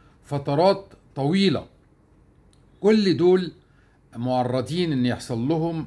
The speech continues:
عدوى فطرية وبتهاجم الأعضاء الداخلية للجسم، وبتقعد فترات طويلة في جسم الإنسان. أيضا في بعض الأدوية زي الأزاثيوبرين والميزوتريكسات،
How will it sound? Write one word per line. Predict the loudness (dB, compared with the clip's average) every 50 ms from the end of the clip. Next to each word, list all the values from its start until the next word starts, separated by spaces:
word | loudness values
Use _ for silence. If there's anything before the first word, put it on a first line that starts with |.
| -10 -8
عدوى | 0 0 0 2 2 -2 -2 -2 -4 -4
فطرية | -6 -10 -16 -16 -8 -4 -2 -2 -2 -2 -2 -2 -4 -4 -6 -14 _ _ _ _ _ _ _ _ -14
وبتهاجم | -8 -6 -6 -4 -4 -6 -8 -10 -8 -8 -8 -8 -8 -6 0 2 2 2 2 2 0 -2 -2 -2 -4 -8 -10 -12 -14 -16 -20 _ _ _ -14
الأعضاء | -14 -14 -14 -12 -10 -8 -6 -4 -2 0 0 0 0
الداخلية | -4 -8 -6 -6 -8 -8 -8 -8 -2 -2 0 0 0 0 -2
للجسم، | -2 -4 -6 -2 -2 -2 -2 -2 -6 -8 -10 -10 -14 _ _ _ _ _ _
وبتقعد | -12 -12 -4 0 2 2 2 2 0
فترات | -2 -8 -10 -8 -6 -6 -2 0 -2 -2 -2 -6 _
طويلة | -6 -4 -4 -2 -2 0 2 0 0
في | 0 -2
جسم | -6 -6 -6 -8
الإنسان. | -10 -8 -10 -14 -14 -14 -16 -18 -20 -20 _ _ _ _ _ _ _ _ _ _ _ _ 0 2
أيضا | 2 2 4 2 0 0
في | -2 -8 -8 -8 -6 -6 -6 -6 -8 -10 -12
بعض | -6 -2 2 4 4 4 4 2 -2
الأدوية | -4 -4 -6 -8 -6 -2 -2 0 0 0 -2 -6 -10 _ _ _ _ _ _ _ _ _ _ -12
زي | -2 0 0 2 2 2
الأزاثيوبرين | 0 0 -2 -4 -4 -4 -2 -2 -4 -4 -4 -4 -4 -4 -4 -6 -6 -4 -4 -4 -4 -6 -10 -12 -14 -10
والميزوتريكسات، | -6 -4 -2 0 0 0 0 0 -2 -6 -6 -6 -10 -10 -10 -8 -6 -2 -2 -2 -2 -4 -12